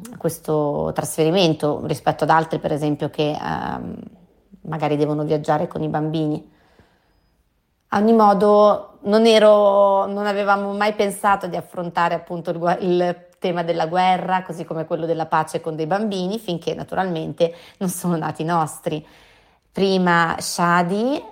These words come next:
eh, nel duemiladodici e quattro anni dopo Nadine. All'inizio semplicemente non abbiamo non soltanto affrontato, ma neanche pensato ad affrontare <laughs> questo argomento.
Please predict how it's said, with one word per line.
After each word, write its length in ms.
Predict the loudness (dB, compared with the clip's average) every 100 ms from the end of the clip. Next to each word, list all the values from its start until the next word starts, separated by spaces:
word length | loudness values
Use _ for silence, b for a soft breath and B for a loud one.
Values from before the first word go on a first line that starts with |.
| _
eh, 140 | -6
nel 200 | -4 -4
duemiladodici 1300 | -4 -2 -2 -2 -2 -2 0 0 0 -4 -6 -4 2
e 200 | 2 2
quattro 300 | -2 -2 -2
anni 140 | 0
dopo 580 | 2 0 0 0 0 0
Nadine. 600 | -2 -8 -8 -10 -10 -10 _ _ _ _ _ _ _ _ _ _ _ b b b b b
All'inizio 800 | 4 6 6 2 -2 4 4 4
semplicemente 1160 | 2 0 2 -2 0 0 2 0 0 0 0
non 160 | 0 0
abbiamo 600 | 0 2 2 2 0 -4 _ _ _ _ _ _
non 160 | -4 -2
soltanto 720 | -2 2 2 2 0 0 2
affrontato, 800 | 0 -4 -4 -2 2 2 2 0
ma 100 | 0
neanche 340 | -2 -2 -4
pensato 640 | -2 -2 2 2 2 2 0
ad 100 | -2
affrontare 960 | -4 -8 -8 0 2 2 2 0 -2 -8
<laughs> 40 |
questo 280 | -12 -14 -6
argomento. 760 | -2 -2 -4 -6 -8 -6 -8